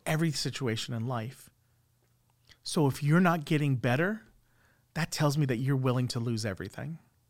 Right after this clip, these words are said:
You have to commit to being the best at what you do. Otherwise, why are you doing it? When I talk to new young attorneys,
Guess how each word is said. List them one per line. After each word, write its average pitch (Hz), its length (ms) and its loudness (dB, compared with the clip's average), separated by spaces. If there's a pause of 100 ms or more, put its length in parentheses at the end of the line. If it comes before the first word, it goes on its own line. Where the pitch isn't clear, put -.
(960)
You 151 220 4
have 156 300 2
to 147 140 0
commit 135 800 0 (320)
to 139 160 0
being 131 460 2
the 123 100 2
best 127 480 2
at 117 160 -6
what 131 340 -4
you 117 140 -2
do. 107 300 -4 (2000)
Otherwise, 190 460 4
why 147 180 4
are 233 80 4
you 190 160 2
doing 180 380 0
it? - 140 -10 (2500)
When 170 140 6
I 180 80 6
talk 214 240 0
to 214 80 0
new 165 260 2
young 147 260 -2
attorneys, 135 680 -8